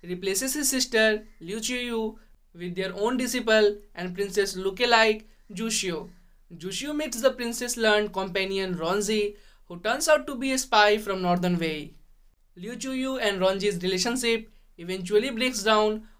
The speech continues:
over misunderstandings and differing loyalties, and the latter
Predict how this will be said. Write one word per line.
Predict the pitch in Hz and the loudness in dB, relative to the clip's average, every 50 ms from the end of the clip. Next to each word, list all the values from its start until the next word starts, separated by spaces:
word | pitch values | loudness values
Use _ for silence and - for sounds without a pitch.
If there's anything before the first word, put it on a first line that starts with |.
| _ - | _ -12
over | 185 175 180 | -8 -4 -4
misunderstandings | 180 180 196 208 254 254 254 254 262 254 - 254 233 233 226 226 226 226 226 226 220 - | -2 0 0 0 -2 -2 0 0 0 0 2 2 2 4 2 2 0 0 0 -2 -4 -6
and | 202 185 180 175 | -6 -6 -4 -4
differing | 175 175 180 208 214 208 | -4 -4 -4 -2 0 0
loyalties, | 202 190 185 180 180 175 175 170 165 165 156 - - - - _ _ _ _ _ | 2 4 4 4 2 0 -2 -2 -4 -4 -6 -8 -12 -16 -20 _ _ _ _ _
and | - 165 165 | -20 -14 -10
the | 175 170 | -8 -4
latter | 180 196 214 214 226 220 220 214 220 | 0 0 0 2 2 2 2 2 0